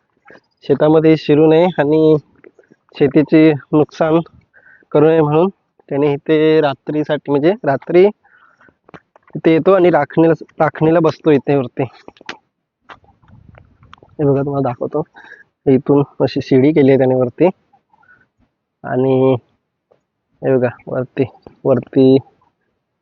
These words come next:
कागद बांधून व्यवस्थित, पाठीमागे साडी आहे लावलेली. इथे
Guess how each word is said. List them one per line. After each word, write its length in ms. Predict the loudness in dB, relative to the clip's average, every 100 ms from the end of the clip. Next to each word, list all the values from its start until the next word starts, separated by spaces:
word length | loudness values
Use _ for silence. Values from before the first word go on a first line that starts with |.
| _ _ _ _ _ _ _ _ _ _ _ _ _ _ _ _ _ _
कागद 380 | 0 2 2 2
बांधून 320 | 0 0 0 -2 _
व्यवस्थित, 460 | -4 -2 -4 -2 -4 -2
पाठीमागे 420 | -2 0 0 0
साडी 340 | 0 0 2 2
आहे 80 | 0 -4 _ _ _ _ _ _ _ _ -10
लावलेली. 400 | -2 0 2 2 0 -4 -20 -20 _ -20 _ -20 -20 -20 -20 -20 _ _ _ -20 _ -20 _ _ _
इथे 440 | -4 -4 0 2